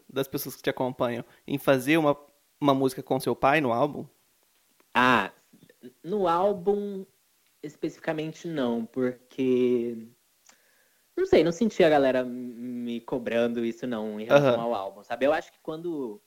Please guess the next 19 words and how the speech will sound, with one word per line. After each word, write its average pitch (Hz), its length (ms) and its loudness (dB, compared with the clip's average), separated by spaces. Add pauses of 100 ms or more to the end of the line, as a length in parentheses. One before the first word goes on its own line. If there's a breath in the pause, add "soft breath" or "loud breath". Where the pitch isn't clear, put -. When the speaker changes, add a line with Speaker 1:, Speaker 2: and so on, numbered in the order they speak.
(340)
Speaker 2:
eu 110 500 -8
anunciei 110 540 -10
o 110 80 -4
álbum, 104 480 -8
quando 113 160 -12
eu 113 60 -8
anunciei 110 300 -6
a 107 40 -4
tracklist 104 680 -14
e 104 60 -8
lancei 113 480 -2
o 101 80 2
álbum, 107 400 0 (360 soft breath)
eu 120 80 0
acho 127 100 -4
que - 80 -4
o 135 40 0
conceito 135 560 -2
tava 123 320 -4